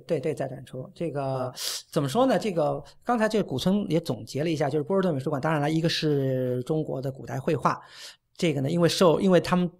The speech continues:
Speaker 1: 受日本人，因为 collect，就是帮博物馆收的都是日本人嘛，好，或者是费纳罗萨这样的受了日本文化影响的人，所以他当时主要是以收人物画和佛道画这两类为主的。这是，这是波士顿美术馆这个藏的这个古画的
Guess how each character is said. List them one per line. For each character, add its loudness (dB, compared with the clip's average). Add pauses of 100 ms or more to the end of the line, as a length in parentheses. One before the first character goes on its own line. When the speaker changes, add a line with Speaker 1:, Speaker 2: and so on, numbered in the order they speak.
(120)
Speaker 1:
受 0
日 0
本 0
人， -4
因 0
为 2 (580)
collect， 2
就 0
是 4 (120)
帮 4
博 4
物 6
馆 2
收 2
的 4
都 4
是 2
日 2
本 -2
人 -10
嘛， -10
好， -12
或 -2
者 -2
是 -8
费 0
纳 0
罗 -2
萨 -2
这 -2
样 -2
的 -8
受 -4
了 -4
日 0
本 -10
文 -6
化 -2
影 -2
响 -2
的 -10
人， -12 (240)
所 0
以 2
他 4
当 0
时 0
主 -2
要 2
是 -4
以 -6
收 0
人 0
物 0
画 0
和 -8
佛 -4
道 2
画 -4
这 -4
两 -8
类 -4
为 -12
主 -14
的。 -20 (520)
这 -2
是， -6
这 -2
是 -2
波 4
士 4
顿 4
美 2
术 0
馆 -4
这 -8
个 -6
藏 -10
的 -4
这 -8
个 -6
古 -14
画 -12
的 -12